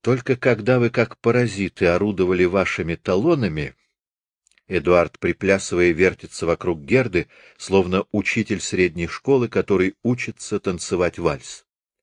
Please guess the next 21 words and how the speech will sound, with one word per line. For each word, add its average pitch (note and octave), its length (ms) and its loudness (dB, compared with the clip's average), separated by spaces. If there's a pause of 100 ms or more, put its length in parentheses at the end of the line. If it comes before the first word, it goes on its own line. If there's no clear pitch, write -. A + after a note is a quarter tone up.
(380)
Герда D3+ 540 2
едва G2+ 460 2
сдерживает A2+ 800 0
приступ G2+ 460 -6
смеха. E2+ 520 -4 (340)
Я G2+ 300 2
толкнул B2+ 540 2
ее G2+ 160 2
под - 200 -6
столом, F2 460 2 (260)
и F2+ 80 0
она F#2 220 2
сразу F#2+ 400 -2
поняла, F#2+ 560 4 (440)
что - 520 4
мы E3+ 140 2
для C#3+ 320 0
Эдуарда A2 680 0 (200)
держим F2 640 -2 (160)
в D2+ 100 -6
резерве. C#2+ 520 -4